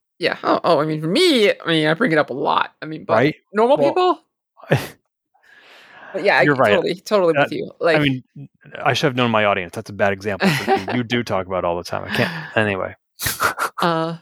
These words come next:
Speaker 1: and how, uh, how, um, even though Ann loves the grapplers.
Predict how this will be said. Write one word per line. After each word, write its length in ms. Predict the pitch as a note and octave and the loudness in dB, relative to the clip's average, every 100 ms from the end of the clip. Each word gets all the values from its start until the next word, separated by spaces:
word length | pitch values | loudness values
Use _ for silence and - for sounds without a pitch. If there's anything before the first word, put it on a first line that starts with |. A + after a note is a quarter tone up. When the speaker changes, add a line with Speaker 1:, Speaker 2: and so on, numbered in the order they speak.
| - | -2
Speaker 1:
and 300 | G3 F3+ F#3 | 2 2 2
how, 160 | G3 | 0
uh, 280 | F3 - F#3 | 0 2 2
how, 320 | G3 E3+ E3+ - | 2 4 2 2
um, 600 | F3+ D#3+ D3+ E3+ F3+ - _ _ | 2 2 -2 -6 -12 -16 _ _
even 160 | G3 G3+ | 0 2
though 80 | |
Ann 240 | E3 F#3+ F3 | 4 2 2
loves 200 | E3+ F3+ | 0 0
the 100 | D#3+ | 0
grapplers. 440 | D#3 F#3+ F#3+ - | 0 0 -4 -8